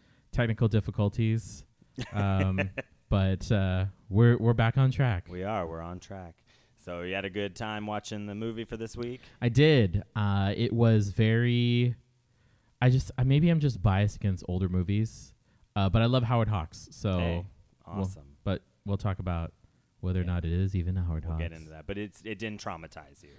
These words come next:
Speaker 1: No, it didn't traumatize me.
Speaker 2: <laughs>
Speaker 1: I'm still, I'm still hanging in there, folks. Uh, you know, Joshua did, we are speaking to you from the past. So,
Speaker 2: <laughs>
Speaker 1: uh, if I have not, uh, made it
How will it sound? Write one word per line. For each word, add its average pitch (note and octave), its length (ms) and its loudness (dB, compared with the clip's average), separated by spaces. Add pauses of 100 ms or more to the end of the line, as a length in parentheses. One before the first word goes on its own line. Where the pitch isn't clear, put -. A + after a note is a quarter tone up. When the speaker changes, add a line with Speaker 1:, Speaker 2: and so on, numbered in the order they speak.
Speaker 1:
No, C#3+ 220 6
it A#2+ 60 4
didn't D#3+ 200 2
traumatize C#3+ 560 0
me. B2 340 2
Speaker 2:
<laughs> - 40 -8
Speaker 1:
I'm A2+ 240 2
still, C#3 560 4 (240)
I'm G#2 140 0
still C3 200 2
hanging A#2+ 280 4
in A#2 140 4
there, G#2+ 160 4
folks. - 640 0 (360)
Uh, F#2+ 380 2
you G2+ 140 0
know, G2 180 4
Joshua G2 400 2
did, G2+ 580 4
we G2 160 6
are G#2+ 180 8
speaking B2 440 2
to A#2 160 0
you A2+ 100 6
from A#2 380 2
the A#2+ 100 4
past. G#2+ 680 0 (500)
So, G#2 460 4
Speaker 2:
<laughs> - 0 -
Speaker 1:
uh, F#2+ 360 2 (200)
if G2 240 -2
I F#2 140 2
have F#2 280 -2
not, F#2 400 -2
uh, E2+ 340 -2 (340)
made G2+ 280 2
it - 280 -2